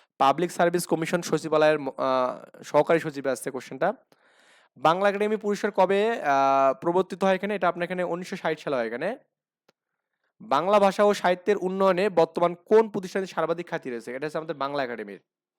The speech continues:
আহ, একুশে বইমেলা আয়োজক করেন এখানে বাংলা একাডেমি, এটা সহকারী পরিবার পরিকল্পনাতে আসছে এখানে, এটা বাংলা একাডেমি। এবং আমরা এখানে বাংলা একাডেমির প্রথম মহাপরিচালক ছিলেন এখানে, ছাব্বিশ বিসিএস আছে এখানে,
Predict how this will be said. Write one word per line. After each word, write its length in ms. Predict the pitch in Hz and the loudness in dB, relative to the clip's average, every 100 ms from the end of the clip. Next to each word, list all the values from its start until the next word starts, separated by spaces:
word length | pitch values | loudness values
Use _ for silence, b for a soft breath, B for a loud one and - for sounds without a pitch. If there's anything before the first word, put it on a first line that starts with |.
| _ _ _ _ _ _ _ _ _ _ _ - | _ _ _ _ _ _ _ _ _ _ _ -18
আহ, 80 | - | -8
একুশে 380 | 165 165 196 226 | -6 -6 0 2
বইমেলা 460 | 196 208 208 208 196 | 4 4 6 6 6
আয়োজক 280 | 190 190 | 6 2
করেন 220 | 190 196 196 | 2 0 0
এখানে 200 | 208 196 | -6 -4
বাংলা 260 | 170 170 | -2 0
একাডেমি, 220 | 165 170 | 0 -2
এটা 100 | 170 | -4
সহকারী 420 | 170 175 165 180 180 | -6 -2 0 0 -2
পরিবার 440 | 180 175 170 170 | -4 -2 0 -2
পরিকল্পনাতে 640 | - 165 165 156 156 151 | -4 -4 -2 -4 -4 -4
আসছে 200 | 147 - | -4 -4
এখানে, 200 | 160 185 | -8 -6
এটা 120 | 170 | -6
বাংলা 260 | 147 135 139 | -6 -4 -4
একাডেমি। 340 | 135 139 180 254 _ _ _ _ _ _ _ _ _ _ _ _ _ | -6 -8 -10 -12 _ _ _ _ _ _ _ _ _ _ _ _ _
এবং 220 | 143 156 | -2 2
আমরা 200 | 160 170 | 2 0
এখানে 180 | 180 175 | -2 2
বাংলা 240 | 156 185 202 | 2 4 4
একাডেমির 260 | 202 208 | 4 2
প্রথম 340 | 208 202 214 180 | 2 0 2 4
মহাপরিচালক 540 | 180 185 202 208 196 | 4 6 2 0 -2
ছিলেন 200 | 208 196 | -2 -4
এখানে, 160 | 196 202 | -4 -4
ছাব্বিশ 380 | - 170 180 | -4 -2 -4
বিসিএস 240 | 170 170 175 | -6 -6 -4
আছে 200 | 175 175 | -4 -4
এখানে, 240 | 190 247 | -6 -6